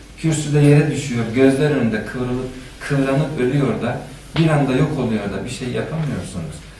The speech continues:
Hani bu adamda izzet vardı? Sonra onu götürüp kuyulayıp yerine başka birine izzet var diye onun peşine düşüyorsunuz. Men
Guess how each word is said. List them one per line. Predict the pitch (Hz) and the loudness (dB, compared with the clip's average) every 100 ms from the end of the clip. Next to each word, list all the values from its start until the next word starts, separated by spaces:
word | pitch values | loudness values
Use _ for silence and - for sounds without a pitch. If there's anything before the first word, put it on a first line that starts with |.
| - - | -18 -2
Hani | 180 226 165 | 2 2 2
bu | |
adamda | 120 107 104 104 | 0 0 -2 -4
izzet | 95 92 92 - | -4 -4 -6 -6
vardı? | 95 90 - 160 - - - - | -6 -6 -6 -8 -8 -16 -18 -6
Sonra | 175 185 180 | 4 6 6
onu | 180 185 | 6 4
götürüp | 160 - 147 143 | 2 0 -2 -2
kuyulayıp | 160 160 185 214 | -2 0 2 2
yerine | 165 170 196 | 2 2 2
başka | 180 - 214 | 0 -2 -4
birine | 208 170 143 | -2 0 0
izzet | 117 107 110 - | 0 0 -2 -2
var | 107 101 113 | -2 -2 -2
diye | 185 | 0
onun | 226 | 2
peşine | 208 147 - 107 92 | 2 -2 -4 -8 -8
düşüyorsunuz. | - 95 - 85 - - - - - - - - - - | -6 -6 -4 -4 -4 -6 -10 -16 -18 -20 -20 -20 -18 -12
Men | 90 107 135 | -4 0 2